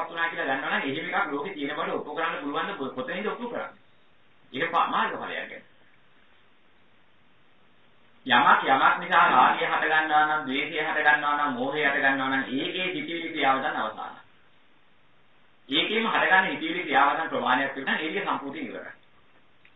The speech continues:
හැබැයි හිත පැහැදිලි පබාසර විදම් වික්‍රේ චිත්තං කියන එකෙන්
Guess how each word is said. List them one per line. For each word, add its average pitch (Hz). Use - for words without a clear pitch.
හැබැයි 135
හිත 135
පැහැදිලි 151
පබාසර 151
විදම් 165
වික්‍රේ 151
චිත්තං 143
කියන 151
එකෙන් 202